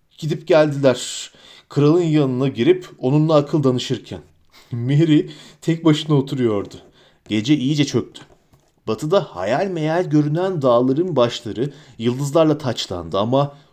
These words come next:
doğu karanlık ve boştu. Birbiri ardı sıra dizilip giden taşlar yavaş yavaş görünmez oldu. Fakat yine de onların gerisinde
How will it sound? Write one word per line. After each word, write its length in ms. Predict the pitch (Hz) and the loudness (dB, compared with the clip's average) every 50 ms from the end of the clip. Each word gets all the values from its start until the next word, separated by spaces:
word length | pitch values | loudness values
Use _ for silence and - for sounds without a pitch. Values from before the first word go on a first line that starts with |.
| _ - | _ -4
doğu 240 | - 127 139 156 151 | 0 2 2 2 2
karanlık 580 | 151 - 147 139 135 131 135 151 175 175 - 160 | 0 -2 0 0 0 0 0 -2 -4 -4 -2 -2
ve 180 | 175 160 143 | -2 -2 0
boştu. 400 | 135 147 143 143 - - - - - _ _ _ _ _ _ _ _ _ _ _ _ - - _ _ _ _ | 0 0 -2 -2 -4 -10 -16 -20 -20 _ _ _ _ _ _ _ _ _ _ _ _ -20 -20 _ _ _ _
Birbiri 400 | 110 113 127 143 151 170 208 240 | -2 0 2 2 2 2 2 2
ardı 400 | 240 226 220 214 214 196 180 202 | 4 6 6 4 4 2 0 -6
sıra 360 | 208 - - 220 202 208 185 165 | -10 -8 -4 -2 -2 -2 -2 -4
dizilip 440 | 175 165 175 170 196 202 - _ | -6 -8 -8 -8 -8 -10 -10 _
giden 420 | - 160 147 151 175 190 208 208 202 | -14 -6 -2 0 2 2 0 -2 -2
taşlar 600 | - 156 139 135 - - - 139 170 202 - - _ _ _ - | -2 -2 -2 -2 -4 -4 -2 0 0 -2 -2 -8 _ _ _ -4
yavaş 400 | 107 117 131 185 202 196 - - | -2 0 2 2 2 0 0 -2
yavaş 260 | 175 175 190 185 - | -2 -2 -2 -2 -2
görünmez 560 | - 151 156 151 160 156 156 160 165 156 135 | -2 0 0 0 0 0 -2 -4 -4 -4 -2
oldu. 380 | 131 117 101 95 - - - - _ _ _ _ _ _ _ | -2 -2 -2 -4 -6 -12 -18 -20 _ _ _ _ _ _ _
Fakat 600 | _ - 135 139 139 185 175 170 165 - - - | _ -2 -2 -2 0 0 -2 -2 -2 -6 -10 -14
yine 280 | 98 95 110 143 170 170 | -8 -4 -2 0 2 2
de 60 | 185 | 2
onların 500 | 147 143 147 147 143 143 147 170 180 170 | 2 2 0 0 0 0 0 -2 -2 -2
gerisinde 680 | 143 147 139 123 117 - - - 95 85 85 127 165 | -2 -2 -2 -2 -4 -8 -10 -12 -10 -6 -6 -6 -6